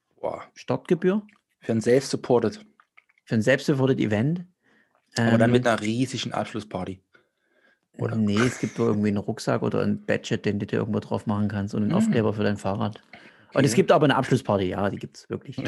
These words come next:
Speaker 2: die Abschlussparty. Aber wie es halt, ja, also ich habe auch, wenn ich zum Beispiel das Silk Road Mountain Race, ich weiß nicht, da gibt's verschiedene Kosten. Ähm, ich habe das noch nie recherchiert, woran das liegt, aber das kostet zwischen dreihundert und sechshundert Pfund.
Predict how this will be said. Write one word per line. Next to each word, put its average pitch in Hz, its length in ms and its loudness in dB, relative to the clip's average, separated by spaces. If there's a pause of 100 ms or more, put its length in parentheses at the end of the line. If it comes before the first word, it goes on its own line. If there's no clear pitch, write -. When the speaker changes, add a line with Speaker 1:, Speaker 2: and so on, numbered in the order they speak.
Speaker 2:
die - 100 -8
Abschlussparty. - 500 -14
Aber 120 260 -2 (300)
wie 123 80 -6
es 113 140 -6
halt, 107 160 0 (880)
ja, - 320 -10 (240)
also 117 400 2 (1040)
ich - 120 -2
habe 160 140 2
auch, - 180 2
wenn 135 140 4
ich 131 100 2
zum 127 80 4
Beispiel 123 200 0
das 107 140 -2
Silk 135 240 2
Road 165 180 2
Mountain 131 360 2
Race, 151 240 0
ich - 220 -8
weiß - 320 -4
nicht, - 0 -
da 135 100 2
gibt's 117 180 -8
verschiedene 117 380 -2
Kosten. 160 560 -4
Ähm, 123 560 -2 (240)
ich - 140 -14
habe - 100 -8
das - 160 -8
noch 117 80 -4
nie 127 120 -4
recherchiert, 107 480 -4
woran 110 220 -2
das 135 140 -4
liegt, 131 160 -4
aber 104 120 -4
das 117 140 -6
kostet - 240 -8
zwischen 117 220 -6
dreihundert 113 480 -2
und 104 80 -2
sechshundert 113 420 -4
Pfund. 107 320 -2